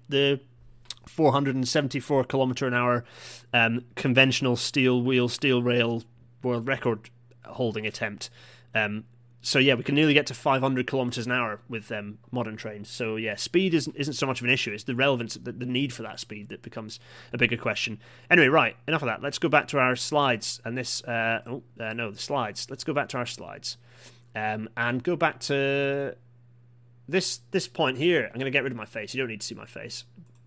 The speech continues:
This is the kind of the concluding remarks I, I have, um, I basically have for, um, for this, which is, which is my, we got sent these out to, to sort of send, yes, yes, I am quoting myself here, don't laugh.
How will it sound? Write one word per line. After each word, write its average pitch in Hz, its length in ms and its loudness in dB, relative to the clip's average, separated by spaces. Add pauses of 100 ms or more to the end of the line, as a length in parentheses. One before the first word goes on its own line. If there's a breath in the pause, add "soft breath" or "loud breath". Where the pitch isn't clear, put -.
(680)
This 185 260 2
is 147 140 2
the 151 100 0
kind 139 160 0
of 127 60 -2
the 123 60 -2
concluding 123 480 -2
remarks 110 400 -6
I, 110 120 -8
I 110 120 -10
have, 110 280 -10 (480 soft breath)
um, 104 380 -2
I 110 60 -4
basically 110 340 -6
have 107 200 -4
for, 110 280 -4
um, 107 220 -6 (440 loud breath)
for 120 500 2
this, 113 280 -6
which 135 160 -2
is, 131 220 2
which 139 160 2
is 185 100 4
my, 180 280 4 (220)
we 160 140 2
got 202 160 4
sent 190 200 4
these 151 180 4
out 131 240 0
to, 139 140 -2
to 131 160 -6
sort 151 160 0
of 127 80 -4
send, 131 300 0
yes, 147 260 -4
yes, 165 240 6
I 160 100 4
am 160 100 6
quoting 135 360 4
myself 110 400 -4
here, 113 160 -4
don't 151 260 2
laugh. 110 380 -8